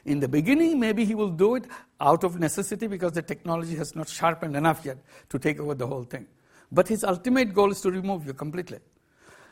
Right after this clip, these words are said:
So one is the money maker who drives the technology. Another is a war maker who takes tech-, technology. Both are in the hands, not good for us. So I'm saying,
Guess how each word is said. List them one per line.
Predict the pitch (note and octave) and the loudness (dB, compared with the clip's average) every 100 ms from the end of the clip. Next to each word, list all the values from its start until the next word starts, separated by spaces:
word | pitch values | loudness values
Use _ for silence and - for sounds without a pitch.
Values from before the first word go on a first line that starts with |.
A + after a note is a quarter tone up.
| _ | _
So | - E3+ - - | 0 0 0 -14
one | - C#3+ G#3 B3+ | 0 4 4 2
is | - F3+ | -2 0
the | D#3+ | 0
money | D3 F#3 | 2 2
maker | G#3+ A3 A3+ | 0 -2 -6
who | G#3 A3 | -6 -6
drives | E3+ G3 G3+ | -2 0 0
the | G#3+ | -4
technology. | G3+ G#3 G#3 G#3 G#3+ A#3+ _ - _ _ - - | -8 -10 -10 -10 -12 -16 _ -20 _ _ -16 -4
Another | D3+ F3 F3+ | -2 0 -2
is | D3+ | -2
a | |
war | C#3 E3 E3 | 2 4 4
maker | D3+ C3 A#2+ | 0 -4 -6
who | A#2 | -6
takes | G#2+ A#2 A2+ | -6 -8 -8
tech-, | - A2+ - | -12 -14 -14
technology. | B2+ B2+ A2+ A2+ - _ _ _ _ _ - | -16 -14 -14 -16 -20 _ _ _ _ _ -8
Both | C3 F#3 F#3+ | -2 -2 -2
are | E3+ E3+ - | -6 -8 -8
in | C#3 | -6
the | C#3+ | -4
hands, | C3 D#3 D3+ C#3 - _ | -4 -2 -2 -6 -14 _
not | C#3 D#3+ - _ _ - | -6 -6 -8 _ _ -6
good | D#3+ - | -4 -4
for | - B2+ | -6 -8
us. | C3 - - _ _ _ _ _ _ - - | -10 -16 -20 _ _ _ _ _ _ -20 -8
So | - | 0
I'm | F3+ C#4 | 0 0
saying, | - G3+ F#3 | -2 -2 -2